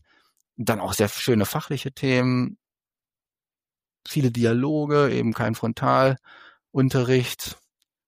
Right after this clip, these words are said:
Das wird eine richtig schöne interaktive Veranstaltung und am Ende werden wir mit Sicherheit, was deine Vision betrifft, <laughs> noch mal einen Schritt weiter sein und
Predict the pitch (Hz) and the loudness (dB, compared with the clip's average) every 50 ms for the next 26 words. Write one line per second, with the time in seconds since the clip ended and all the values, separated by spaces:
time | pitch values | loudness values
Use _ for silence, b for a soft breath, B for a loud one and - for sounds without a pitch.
0 | _ _ _ _ _ _ - 104 95 - - - 131 131 131 - - - _ _ | _ _ _ _ _ _ -6 -4 -4 -4 -2 0 2 2 0 0 -8 -18 _ _
1 | _ - 120 117 127 135 - 151 135 - 139 131 127 - 117 123 135 - 135 104 | _ -2 -2 0 0 -2 -4 -6 -6 -2 0 0 0 0 0 -2 -2 -2 -2 -2
2 | - - - - - 123 120 117 120 120 117 120 120 - _ _ _ _ _ _ | -2 -4 -6 -6 -2 -2 0 2 4 4 4 2 0 -4 _ _ _ _ _ _
3 | _ _ - - - - 101 104 120 - - - 131 127 139 143 - 175 175 170 | _ _ -8 -6 -2 0 0 0 0 0 0 0 2 2 2 2 0 0 -2 -2
4 | - - 123 113 110 - 117 113 - - 101 101 104 107 107 123 151 139 117 113 | -2 -2 -2 -2 0 -2 -2 -4 -2 -2 0 0 2 2 2 2 2 2 2 2
5 | 113 117 110 107 104 104 - 127 123 135 131 131 135 143 - - - b b b | 2 2 0 -2 -4 -4 -6 -6 -2 0 0 2 2 0 -2 -4 -12 b b b
6 | b b b _ - 113 104 - - 107 95 95 101 92 98 92 98 110 151 214 | b b b _ -6 -6 -4 -2 0 2 2 2 2 0 0 -2 -2 -2 0 0
7 | 220 123 104 104 - - - 143 160 - - - - 113 110 92 117 107 101 101 | 0 0 -2 -4 -6 -6 -4 -4 -4 -4 -4 -4 0 0 0 0 0 -2 -2 -2
8 | - - 107 104 104 101 101 110 120 - 165 147 156 156 175 190 156 123 113 110 | -2 -4 -4 -2 -2 -2 -2 -2 -2 -2 -2 -2 -2 -2 -2 0 0 0 -2 -4